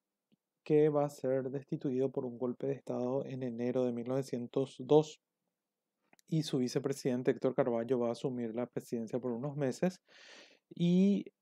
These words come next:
finalmente para el periodo mil novecientos dos, mil novecientos seis va a estar como candidato el coronel Juan Antonio Ezcurra, quien era el representante del sector caballerista debido a que murió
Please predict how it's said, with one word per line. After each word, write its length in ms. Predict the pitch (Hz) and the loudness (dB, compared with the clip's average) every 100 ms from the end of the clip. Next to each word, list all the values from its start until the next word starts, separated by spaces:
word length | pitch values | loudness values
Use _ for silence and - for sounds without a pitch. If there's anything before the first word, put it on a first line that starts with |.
| - | -6
finalmente 720 | 160 135 143 139 135 131 156 | -2 0 0 0 -2 0 0
para 180 | 151 139 | 4 2
el 80 | 135 | 2
periodo 340 | 123 127 143 | 2 4 4
mil 140 | 139 | 2
novecientos 460 | 139 143 139 147 135 | -2 -4 -2 -4 0
dos, 180 | 139 131 | 0 0
mil 140 | 131 | -2
novecientos 500 | 131 135 131 123 147 | -2 -2 -6 -6 -6
seis 380 | - 139 151 - - | 2 2 2 -4 -2
va 100 | 135 | 0
a 20 | |
estar 260 | 135 - 127 | 0 -2 -2
como 240 | - 127 | -2 -6
candidato 800 | 123 131 135 139 117 - 135 135 | -4 -4 0 0 0 2 2 2
el 320 | - 127 127 127 | 2 2 2 2
coronel 640 | 135 127 117 120 123 131 - _ _ _ _ _ | 0 0 -2 -2 0 -2 -6 _ _ _ _ _
Juan 240 | - 131 135 | -4 -2 -2
Antonio 340 | 127 120 135 | -2 -2 -2
Ezcurra, 580 | 135 - 214 175 156 170 | -6 4 6 8 6 2
quien 360 | - 135 131 131 | -2 -2 -2 -6
era 720 | 127 131 123 123 127 135 143 | -4 -2 0 0 0 0 -2
el 600 | - 127 123 120 127 127 - _ _ _ - - _ _ _ _ - | -4 -2 -2 0 -2 -2 -8 _ _ _ -20 -20 _ _ _ _ -8
representante 800 | 127 135 - 123 113 117 117 131 | -8 -6 -8 -8 -6 -8 -4 -4
del 180 | 123 113 | -4 -4
sector 340 | 135 110 120 | -8 -6 -6
caballerista 720 | - 127 139 160 135 123 160 | -4 -4 0 0 -2 -4 -2
debido 580 | 151 139 123 123 139 139 | 0 2 2 2 2 0
a 100 | 127 | -6
que 200 | - 131 | -6 -6
murió 540 | 135 127 113 117 139 | -4 -6 -6 -4 -4